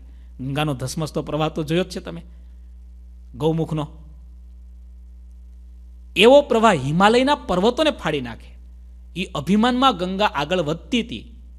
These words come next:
છેક કપિલ ઋષિના આશ્રમ સુધી જવાનું હતું શરત પ્રમાણે.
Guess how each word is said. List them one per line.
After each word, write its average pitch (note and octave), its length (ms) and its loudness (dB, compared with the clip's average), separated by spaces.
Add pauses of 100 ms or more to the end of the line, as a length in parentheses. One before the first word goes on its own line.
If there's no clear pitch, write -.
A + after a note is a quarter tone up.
(360)
છેક - 380 0
કપિલ G#3+ 320 2
ઋષિના F#3+ 280 2
આશ્રમ G#3 280 2
સુધી G3 220 0
જવાનું F#3+ 400 4
હતું F3 160 -4
શરત F3+ 340 -2
પ્રમાણે. G3 360 -4